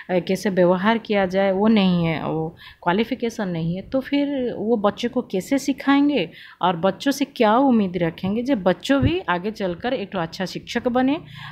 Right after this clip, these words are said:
और समाज के लिए कुछ कर सके? ये संभव नहीं है। अगर जिसको सिखाया जाता है, अगर उसका टीचर अगर ठीक नहीं होंगे तो स्टूडेंट को सिखाना बहुत डिफिकल्ट होता है। What the purpose of the knowledge is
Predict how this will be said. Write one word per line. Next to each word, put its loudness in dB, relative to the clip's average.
और 0
समाज 0
के -4
लिए 0
कुछ -4
कर 0
सके? -8
ये 2
संभव 2
नहीं -2
है। -8
अगर -2
जिसको -2
सिखाया 0
जाता 0
है, 0
अगर 0
उसका -2
टीचर 2
अगर 0
ठीक -6
नहीं -2
होंगे -2
तो -4
स्टूडेंट 0
को -4
सिखाना -4
बहुत 2
डिफिकल्ट -2
होता -6
है। -14
What 4
the 0
purpose 0
of 2
the -4
knowledge 0
is -6